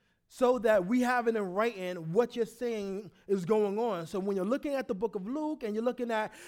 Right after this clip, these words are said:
at Acts, this is what's going on. Luke is writing out his,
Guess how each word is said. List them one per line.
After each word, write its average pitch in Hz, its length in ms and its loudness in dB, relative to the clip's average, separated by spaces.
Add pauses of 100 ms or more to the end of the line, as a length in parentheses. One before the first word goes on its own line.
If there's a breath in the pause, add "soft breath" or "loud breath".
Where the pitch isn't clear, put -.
at - 260 0
Acts, 254 520 8 (180 loud breath)
this 240 180 -4
is 277 80 -4
what's 254 260 0
going 247 340 2
on. 214 420 -2 (320 soft breath)
Luke 262 380 4
is 208 120 -2
writing 254 460 2
out 233 360 0 (100)
his, 226 360 0